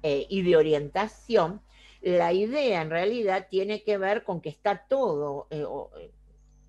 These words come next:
vinculado, relacionado, y que no, no podríamos, eh, separarlos, pero si no tendría que ser una unidad en donde no plantearíamos una,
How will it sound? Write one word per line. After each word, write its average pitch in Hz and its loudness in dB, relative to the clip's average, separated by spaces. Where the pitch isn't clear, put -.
vinculado, 170 0
relacionado, 165 -2
y 196 -10
que 226 4
no, 226 2
no 208 0
podríamos, 208 -2
eh, 147 -14
separarlos, 165 0
pero 131 -8
si 160 -12
no 190 -4
tendría 180 -4
que 165 -10
ser 175 -6
una 175 -4
unidad 175 -2
en 190 -4
donde 143 -6
no 151 -6
plantearíamos 143 -4
una, 139 -6